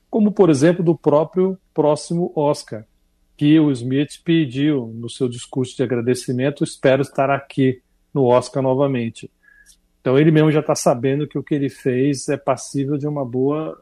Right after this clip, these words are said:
punição. E na pior das hipóteses, ele pode ser expulso da academia, é, de Hollywood. Não vi no comunicado e nem na imprensa estrangeira, na imprensa americana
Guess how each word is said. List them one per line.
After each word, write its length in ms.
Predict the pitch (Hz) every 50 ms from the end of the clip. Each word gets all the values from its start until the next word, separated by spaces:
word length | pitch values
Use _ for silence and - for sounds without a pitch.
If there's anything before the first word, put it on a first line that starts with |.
| _ _ -
punição. 560 | 151 143 147 156 143 - - 135 123 110 - _ _ _ - - - _ _ -
E 200 | 202 226 226 202
na 140 | 190 175
pior 500 | - - - 180 156 151 160 175 180 170
das 160 | 165 151 135 143
hipóteses, 460 | - _ - 135 131 135 - - 180
ele 100 | 170 170
pode 280 | - 165 151 139 -
ser 120 | - 156 180
expulso 580 | 185 - - _ - 196 185 175 - - - _
da 80 | -
academia, 640 | - - 165 143 143 135 131 123 127 127 131 131 131 - _ _ _ _ _ _ _ -
é, 560 | 143 131 127 127 127 123 123 120 120 123 120 117
de 140 | 120 139
Hollywood. 640 | 131 123 131 131 147 156 143 127 120 113 - 107 _ _ _ _ _ _ _ _ _ _ -
Não 260 | 170 175 202 220 180
vi 400 | 143 131 123 135 190 208 196 170
no 140 | 143 139 131
comunicado 880 | - - 143 139 139 131 123 - _ - 151 156 165 160 143 127 127
e 20 | 127
nem 240 | 127 139 156 170 170
na 80 | 156
imprensa 480 | 143 131 - - 135 127 123 113 - -
estrangeira, 720 | - - - 120 120 117 113 135 160 170 156 123 113 113
na 160 | 113 107 110
imprensa 320 | 113 113 127 113 110 - 120
americana 640 | 117 113 104 110 - - 165 170 156 131 113 104